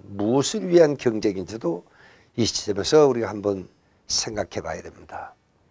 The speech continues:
여러분, 요즘은 work life balance, 그러니까 일과 또 우리 생활을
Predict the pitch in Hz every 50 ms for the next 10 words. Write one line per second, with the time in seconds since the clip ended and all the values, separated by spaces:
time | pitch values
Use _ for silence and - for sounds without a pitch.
0 | _ _ _ _ _ _ _ _ _ _ - 104 92 95 98 101 98 98 95 -
1 | - - 117 110 101 120 131 120 117 110 107 110 - - _ - 127 135 147 151
2 | 147 - - - - - - - _ _ _ - 107 107 104 110 117 - - -
3 | - _ _ _ - 110 104 95 90 82 85 82 - - - - - _ _ _
4 | _ _ _ _ _ _ _ _ - 139 - 143 127 123 127 127 135 151 147 151
5 | 147 135 139 120 98 - - _ _ _ _ _ _ _ _ _ _ _ _ _
6 | _ _ _ _ _ _ - 151 127 113 104 98 - - _ _ _ _ _ _
7 | _ _ _ _ _ _ _ _ _ _ _ - - 127 113 113 110 104 - -
8 | - - - - 143 113 98 87 90 -